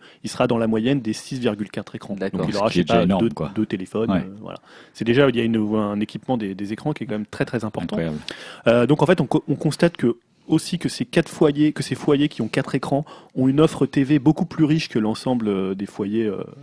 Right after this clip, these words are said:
Speaker 1: des
Speaker 2: Logique,
Speaker 1: foyers,
Speaker 2: ouais.
Speaker 1: logiques.
Speaker 2: Ouais, quelque
Speaker 3: Mhm.
Speaker 2: part, on peut, ouais, c'est un peu, un peu logique, ouais.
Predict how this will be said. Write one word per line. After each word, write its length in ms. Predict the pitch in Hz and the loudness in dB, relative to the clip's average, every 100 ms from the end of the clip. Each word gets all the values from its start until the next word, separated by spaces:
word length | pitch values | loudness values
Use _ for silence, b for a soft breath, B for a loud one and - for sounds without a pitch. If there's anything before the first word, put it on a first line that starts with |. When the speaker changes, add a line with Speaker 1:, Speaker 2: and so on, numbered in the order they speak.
| - | -14
Speaker 1:
des 140 | 104 | -6
Speaker 2:
Logique, 380 | 87 82 113 - | -2 -2 -2 -2
Speaker 1:
foyers, 160 | 85 | 0
Speaker 2:
ouais. 40 | 110 | 0
Speaker 1:
logiques. 320 | 113 170 - | 2 0 0
Speaker 2:
Ouais, 120 | 104 | -2
quelque 220 | 95 95 | 0 0
Speaker 3:
Mhm. 40 | 120 | 2
Speaker 2:
part, 160 | 95 | 2
on 60 | 92 | 0
peut, 160 | - 78 | -4 -4
ouais, 180 | 92 | -4
c'est 140 | 131 76 | -4 -8
un 80 | 76 | -10
peu, 160 | 73 71 - - | -12 -12 -16 -18
un 60 | |
peu 100 | - | -10
logique, 320 | 78 87 160 | -8 -6 -4
ouais. 100 | - | -2